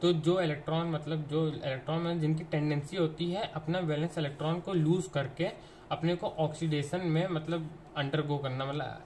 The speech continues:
oxidation में मतलब जाना, उन्हीं को मतलब metallic, वही मतलब मेट-, metals होते हैं, उनको मतलब metal हम लोग consider करते हैं और उन्हीं में मेटालिक character होता है। मैं मेटालिक character मतलब एक, मतलब उनका मतलब एक वो होता है, character होती है, characteristic होती है,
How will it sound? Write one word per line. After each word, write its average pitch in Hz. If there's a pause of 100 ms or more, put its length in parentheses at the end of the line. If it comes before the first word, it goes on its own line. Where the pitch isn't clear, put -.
(120)
oxidation 147
में 165
मतलब 147
जाना, 127 (460)
उन्हीं 180
को 175
मतलब 170
metallic, 156 (160)
वही 151
मतलब 165
मेट-, 156
metals 147
होते 120
हैं, 123
उनको 127
मतलब 151
metal 147
हम 143
लोग 147
consider 139
करते 147
हैं 190
और 156
उन्हीं 151
में 165
मेटालिक 143
character 123
होता 123
है। 127
मैं 147
मेटालिक 156
character 151
मतलब 160
एक, 160 (380)
मतलब 156
उनका 151
मतलब 165
एक 165
वो 143
होता 143
है, 160
character 147
होती 147
है, 143
characteristic 139
होती 147
है, 190